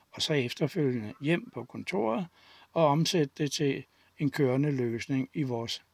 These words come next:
servicebureau. En af disse kunder var Brystet på Christianshavn, Ovengaden og Ovenvandet. Man kom ind i,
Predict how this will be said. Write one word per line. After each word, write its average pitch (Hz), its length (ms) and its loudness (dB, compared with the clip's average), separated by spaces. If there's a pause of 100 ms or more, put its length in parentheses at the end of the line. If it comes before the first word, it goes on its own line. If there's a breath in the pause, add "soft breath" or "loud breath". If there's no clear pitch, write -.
servicebureau. 110 840 -8 (1700 loud breath)
En 226 200 6
af 226 80 4
disse 190 280 2
kunder 160 360 4
var 170 180 4
Brystet 143 460 -2
på 156 180 -10
Christianshavn, 117 720 -6 (420)
Ovengaden 123 840 0 (300)
og 120 120 -4
Ovenvandet. 113 680 -6 (2000 soft breath)
Man 151 140 0
kom 180 200 4
ind 180 240 2
i, 180 140 2